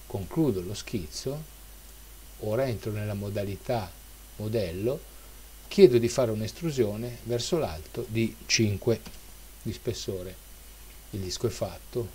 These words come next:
vado a fare l'altro, l'altra, eh, l'altro cilindro, avvio uno schizzo due D, scelgo questa superficie, quindi di lì passa un piano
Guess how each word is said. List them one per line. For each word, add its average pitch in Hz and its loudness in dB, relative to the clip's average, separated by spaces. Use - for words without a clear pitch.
vado 127 2
a - 4
fare 117 0
l'altro, 120 2
l'altra, 107 -4
eh, 90 -10
l'altro 113 0
cilindro, 95 -2
avvio 117 4
uno 113 0
schizzo 120 0
due 120 4
D, 143 -2
scelgo 127 4
questa - 0
superficie, 107 -4
quindi 101 0
di 104 -2
lì 110 4
passa - -4
un 139 -2
piano 131 -4